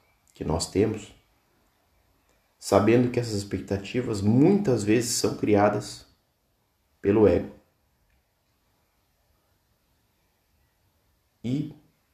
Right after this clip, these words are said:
muitas vezes elas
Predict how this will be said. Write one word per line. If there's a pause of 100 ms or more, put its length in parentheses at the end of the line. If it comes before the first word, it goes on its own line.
(520)
muitas
vezes (1120)
elas